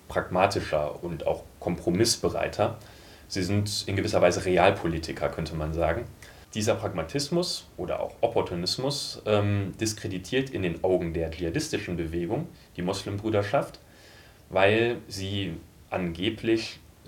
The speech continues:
ähm, religiöse Prinzipien mit an den Verhandlungstisch der säkularen Politik bringen. Al-Qaida oder die dschihadistische Bewegung sieht sich nun als Bewahrer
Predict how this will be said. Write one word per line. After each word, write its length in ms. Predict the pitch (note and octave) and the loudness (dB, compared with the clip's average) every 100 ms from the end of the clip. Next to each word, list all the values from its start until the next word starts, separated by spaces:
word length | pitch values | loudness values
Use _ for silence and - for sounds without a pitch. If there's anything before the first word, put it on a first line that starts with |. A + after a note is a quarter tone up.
| - F#2 | -12 -8
ähm, 340 | F2+ F2+ E2+ | -4 -2 -2
religiöse 540 | E2+ F#2+ F#2 F#2 F#2+ | 0 0 0 0 0
Prinzipien 1000 | E2 - F2 D#2+ - C3+ C3+ F2 F2 G#2+ G2 | -4 -4 -6 -6 -6 -8 -4 0 0 0 -2
mit 300 | G#2 - - | -2 -4 -4
an 240 | F#2 F#2 | -2 0
den 280 | F2+ E2+ E2+ | 0 0 -2
Verhandlungstisch 920 | - E2 F2+ F#2 E2+ - - D#2+ - | -2 -2 -2 -2 -2 -4 -4 -6 -6
der 240 | E2+ E2 E2 | 0 2 2
säkularen 520 | E2 - E2+ F#2+ F2 | -2 -2 0 2 0
Politik 460 | F2 E2 - - - | -4 -4 -4 -6 -8
bringen. 260 | C2 - - - | -12 -12 -18 -6
Al-Qaida 600 | F#2 - E2+ F2 D3 F3 - | -2 0 0 0 0 0 0
oder 180 | E2 | -2
die 140 | D#2 E2 | -4 -6
dschihadistische 580 | E2 E2 D#2+ - - D#2+ | -4 -4 -4 -8 -8 -6
Bewegung 560 | E2 G2+ A#2 C3+ C3+ | -4 -2 0 -2 -4
sieht 220 | - G#2+ G#2+ | -6 -4 -4
sich 160 | G#2+ | -4
nun 160 | G#2+ G#2 | -4 -2
als 340 | F#2+ F2+ - | -2 -2 -4
Bewahrer 800 | - E2+ F2 F#2 A2 F#2+ F2 F2+ | -2 0 4 8 8 6 2 0